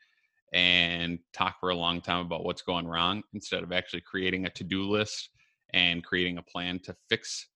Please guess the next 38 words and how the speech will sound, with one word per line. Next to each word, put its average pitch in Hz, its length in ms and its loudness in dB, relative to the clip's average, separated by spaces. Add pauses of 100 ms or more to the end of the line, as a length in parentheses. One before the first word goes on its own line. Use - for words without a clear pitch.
(160)
all 117 180 0
those 120 180 -2
problems. 151 540 0 (460)
So 107 560 4 (1000)
not 127 240 4
only 139 260 2
should 135 200 -2
you 110 100 -2
go 120 140 4
on 117 180 2
the 120 120 -2
offense, 98 600 -2 (260)
number 95 240 -2
one, 92 360 -6 (600)
once 117 260 6
you 117 100 4
go 104 220 6
on 113 140 4
the 101 120 -4
offense 92 560 -2
and 101 80 -2
you 92 80 0
meet 98 160 0
with 95 160 -2
the - 60 -18
people 98 260 -4
you 95 80 -2
wanna 92 180 -2
meet 90 240 -6
with 90 220 -2
and 92 100 -4
you 90 80 0
do 92 220 -2
the 90 80 -4
things 90 260 -8
you 90 120 -8
wanna 87 260 -4
do, 101 340 4